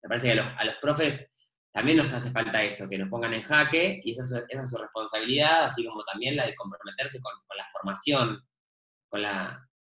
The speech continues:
con lo que implica ser en, o, o licenciado en administración, o licenciado en economía, o licenciado en turismo, o en contador, con la responsabilidad profesional, tomarse, tomarse en serio la, la,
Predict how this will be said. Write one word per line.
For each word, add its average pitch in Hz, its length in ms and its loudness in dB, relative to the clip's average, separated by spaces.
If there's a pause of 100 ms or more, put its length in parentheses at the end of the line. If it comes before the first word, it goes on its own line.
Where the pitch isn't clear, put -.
(120)
con 113 160 -4
lo 113 80 0
que 113 200 -4
implica 135 400 2
ser 135 180 0
en, 127 380 0
o, - 200 -20
o 101 140 -12
licenciado 107 400 -4
en 113 60 0
administración, 151 640 0
o 135 40 4
licenciado 113 380 -2
en 107 80 -2
economía, 131 640 2
o - 20 2
licenciado 104 440 -4
en - 40 -8
turismo, 139 300 -2
o 117 140 -2
en - 40 -12
contador, 110 500 2
con 104 120 -8
la 101 120 -8
responsabilidad 101 540 -8
profesional, 110 720 0
tomarse, 127 560 -4 (460)
tomarse 135 360 2
en 127 60 2
serio 127 720 2
la, 92 160 -10 (300)
la, - 300 -20